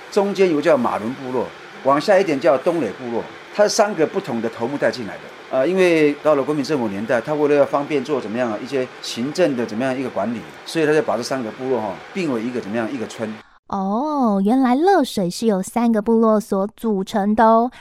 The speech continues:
Speaker 2: 而我们今天来拜访的是智脑部落，终于解答我心中的疑问了。<laughs> 不过我记得乐水部落好像有开放一些很有趣的体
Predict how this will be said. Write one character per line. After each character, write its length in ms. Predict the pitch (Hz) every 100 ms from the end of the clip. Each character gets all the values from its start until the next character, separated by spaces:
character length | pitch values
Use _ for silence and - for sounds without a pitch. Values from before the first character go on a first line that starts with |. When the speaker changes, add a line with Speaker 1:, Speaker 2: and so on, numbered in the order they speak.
| -
Speaker 2:
而 100 | 277
我 120 | 349
们 120 | 226
今 200 | 202 240
天 180 | 247 233
来 160 | 196 233
拜 240 | 277 247
访 220 | 214 180
的 120 | 180
是 280 | 196 269 - -
智 180 | - 330
脑 180 | 196 170
部 220 | 262 269
落， 300 | 311 - - - - -
终 320 | - 381 403
于 240 | 370 349 349
解 320 | - 330 285
答 180 | 262 262
我 140 | 254
心 260 | 226 247 240
中 220 | 220 220
的 80 | 196
疑 160 | 180
问 300 | 214 240 -
了。 180 | 196 - 233 - 220 - 208
<laughs> 440 | 220 - - - 320
不 40 |
过 200 | 440 403
我 80 | 262
记 160 | 294
得 100 | 285
乐 220 | 247 311 262
水 180 | 233
部 140 | 202 233
落 200 | 240 220
好 140 | 180
像 160 | - 330
有 80 | 202
开 220 | 208 220
放 200 | 240 226
一 80 | 220
些 640 | - 208 208 202 202 202
很 160 | 196 262
有 160 | 302 -
趣 200 | - 196
的 120 | 175
体 220 | -